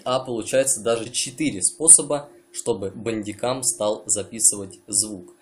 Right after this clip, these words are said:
Ну что же, пишите в ваших комментариях, какой из данных способов вам помог.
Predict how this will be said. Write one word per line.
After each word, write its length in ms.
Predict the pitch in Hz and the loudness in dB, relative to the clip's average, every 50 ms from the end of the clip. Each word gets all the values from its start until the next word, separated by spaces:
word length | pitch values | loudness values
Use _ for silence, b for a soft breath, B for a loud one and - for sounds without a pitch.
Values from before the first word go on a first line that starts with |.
| b b b b b | b b b b b
Ну 80 | 151 170 | -2 0
что 260 | - - 220 214 180 | 2 2 4 4 4
же, 460 | 143 135 123 117 110 107 104 101 104 - | 4 4 2 4 4 2 2 0 -2 -4
пишите 760 | 165 - 240 233 185 - 175 156 147 139 131 123 113 113 110 - - _ - | -4 -4 -4 -2 -2 0 0 0 0 0 0 0 0 -2 -6 -10 -16 _ -12
в 100 | - 117 | -4 0
ваших 300 | 147 156 151 - 127 - | 0 0 0 -2 -6 -6
комментариях, 580 | - 127 131 135 135 135 147 135 120 110 104 - | -6 -4 -4 -4 -2 0 2 2 2 2 0 -2
какой 320 | 123 120 - 143 127 120 | -6 -4 -2 -2 -2 0
из 220 | 120 113 - - | 2 2 2 2
данных 300 | - 131 120 117 113 110 | 4 2 2 2 4 2
способов 560 | - - - 120 113 - 104 98 98 95 - - | 2 2 2 0 2 2 2 0 -2 -8 -4 -2
вам 180 | 110 107 - | -2 -2 -2
помог. 460 | - 101 98 104 127 165 190 185 - | -2 -4 -4 -2 -2 -2 -4 -4 -8